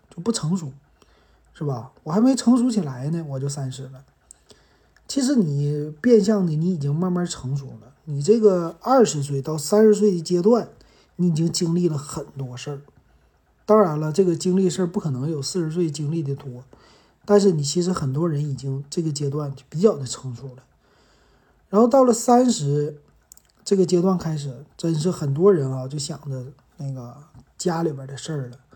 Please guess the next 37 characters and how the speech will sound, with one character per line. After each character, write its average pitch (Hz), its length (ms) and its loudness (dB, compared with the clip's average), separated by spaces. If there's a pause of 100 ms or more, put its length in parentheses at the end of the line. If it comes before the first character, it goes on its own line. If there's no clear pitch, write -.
(640)
那 247 120 2
么 269 100 4
三 262 280 4
十 240 100 2
到 240 160 6
四 277 220 0
十 156 220 -2
的 165 140 0
这 208 160 4
个 165 100 0
阶 147 180 -2
段 147 280 -4
呢， 120 220 -10
是 - 180 -4
一 180 140 2
个 180 300 2
成 175 240 2
长 170 200 2
期， - 280 -10 (800)
是 - 180 -2
一 202 120 4
个 202 100 8
打 - 320 -8
拼 147 380 0
的 139 300 0 (260)
这 - 100 -14
个 135 120 -6
阶 143 200 -6
段。 170 240 -4 (1040)
啊， 160 140 -8
这 302 200 0
个 254 100 8
阶 185 180 4
段 196 240 6
呢， 160 80 -2
其 185 220 -2
实 180 640 0